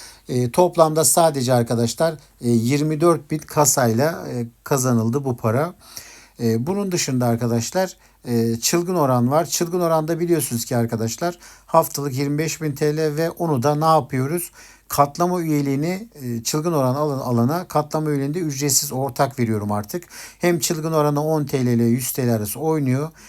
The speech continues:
Hem de arkadaşlar katlama üyeliğini onunla beraber, e, devam ediyor. En azından hem kendisi için hem de işte ödemesi varsa onu yapmış oluyor. Bu şekilde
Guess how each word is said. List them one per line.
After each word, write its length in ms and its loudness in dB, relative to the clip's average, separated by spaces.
Hem 240 0
de 60 4
arkadaşlar 480 0
katlama 500 -4
üyeliğini 360 2
onunla 400 -2
beraber, 520 2
e, 80 -4
devam 420 6
ediyor. 420 0
En 160 -2
azından 520 -2
hem 240 -2
kendisi 520 0
için 380 -6
hem 420 -2
de 220 -2
işte 340 -2
ödemesi 500 0
varsa 280 -4
onu 160 -2
yapmış 420 -2
oluyor. 300 -2
Bu 60 -6
şekilde 500 -6